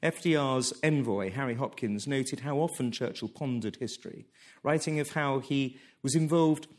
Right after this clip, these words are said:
not only in the battles of the current war, but of the whole past from Cannae to Gallipoli. That March, when Churchill's son-in-law Duncan Sandys wanted to destroy the German cities and factories so that for years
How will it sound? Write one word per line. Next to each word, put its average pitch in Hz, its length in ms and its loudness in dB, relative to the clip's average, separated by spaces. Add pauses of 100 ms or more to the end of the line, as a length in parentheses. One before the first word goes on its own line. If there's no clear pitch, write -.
(100)
not 233 220 2
only 247 260 4
in 147 120 2
the 135 60 2
battles 123 420 -2
of 107 100 -6
the - 60 -12
current 151 440 0
war, 107 360 -6 (360)
but 175 80 4
of 170 100 2
the 180 60 0
whole 247 320 2
past 190 500 0
from 135 160 -4
Cannae 104 640 0 (320)
to 143 100 0
Gallipoli. 156 600 2 (760)
That 143 180 0
March, 147 420 2
when 127 160 0
Churchill's 123 420 -2
son-in-law 127 420 0
Duncan 123 340 -2
Sandys 120 360 0
wanted 120 280 -4
to 113 80 -6
destroy 135 420 0
the 120 80 2
German 117 340 0
cities 113 380 -4
and 110 140 -2
factories - 480 -2
so 139 160 2
that 127 240 0
for - 80 -4
years 151 640 2